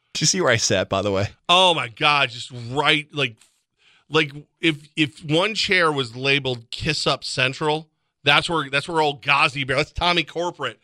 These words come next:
Speaker 2: was right there.
Speaker 1: Sandwiched in between the bosses.
Speaker 2: Oh, my God.
Speaker 1: My
Speaker 2: And
Speaker 1: big shoulders. Like, I could have sat anywhere.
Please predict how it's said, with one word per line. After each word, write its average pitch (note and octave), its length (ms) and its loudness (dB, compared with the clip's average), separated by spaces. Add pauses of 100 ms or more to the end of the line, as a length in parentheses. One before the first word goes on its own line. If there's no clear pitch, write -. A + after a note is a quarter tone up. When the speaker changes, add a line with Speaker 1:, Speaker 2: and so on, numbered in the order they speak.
(280)
Speaker 2:
was C#3 180 0
right D#3 420 4
there. D3 300 4 (320)
Speaker 1:
Sandwiched G#3 640 2
in E3+ 120 2
between F3+ 360 2
the C#3+ 80 0
bosses. A2 600 -2
Speaker 2:
Oh, G3 380 6
my C#3+ 140 -2
God. D#3 100 2
Speaker 1:
My - 140 6
Speaker 2:
And F3+ 60 4
Speaker 1:
big G3+ 180 6
shoulders. F#3 500 4
Like, F3+ 140 2
I D#4 60 6
could E4+ 120 0
have F4 80 4
sat B3 300 4
anywhere. E3 420 0